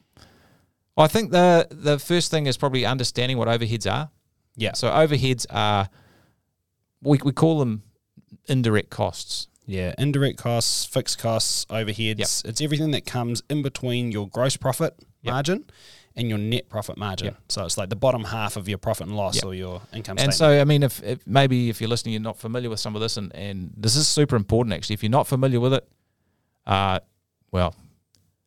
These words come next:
Speaker 1: you kinda need to be. I don't know how to say it.
Speaker 2: Yeah, financial literacy is key. I mean, and if you're listening to this and you feel like, you know, financial literacy isn't where you wanna be, then,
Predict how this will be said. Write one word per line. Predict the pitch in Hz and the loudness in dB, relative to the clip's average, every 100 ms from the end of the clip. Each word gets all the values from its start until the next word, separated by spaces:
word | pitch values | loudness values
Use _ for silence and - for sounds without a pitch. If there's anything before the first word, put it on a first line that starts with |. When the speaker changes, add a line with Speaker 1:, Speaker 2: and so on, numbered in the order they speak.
| _ - | _ 0
Speaker 1:
you | 139 | 2
kinda | 180 220 233 | 4 4 4
need | 143 117 | 4 2
to | 113 | 0
be. | 87 78 87 | -4 -4 -2
I | 110 | 0
don't | 113 | 0
know | |
how | 101 | 0
to | 95 | -2
say | - 104 | -2 -2
it. | 87 | -2
Speaker 2:
Yeah, | - 139 135 | -6 -2 0
financial | 131 156 160 175 165 165 | 0 0 2 2 2 2
literacy | 147 135 123 123 | 2 2 0 -4
is | - | -4
key. | - 101 87 | -4 -2 -2
I | |
mean, | 117 123 | 0 0
and | 127 | 0
if | 127 156 | 0 0
you're | |
listening | 156 147 151 | 0 0 -2
to | 135 | -2
this | 131 123 | -2 0
and | 120 113 | -2 -4
you | |
feel | - 117 110 | -4 -4 -2
like, | 101 98 - _ | -2 -4 -10 _
you | 104 | -10
know, | 104 104 | -8 -6
financial | - 113 107 - | -6 -4 -4 -4
literacy | 104 101 107 110 92 | -6 -6 -4 -4 -4
isn't | 110 110 - _ | -4 -6 -10 _
where | 107 113 | -8 -4
you | 104 | -4
wanna | 95 101 | -4 -6
be, | 95 120 151 | -4 -2 -2
then, | 117 110 | -2 -4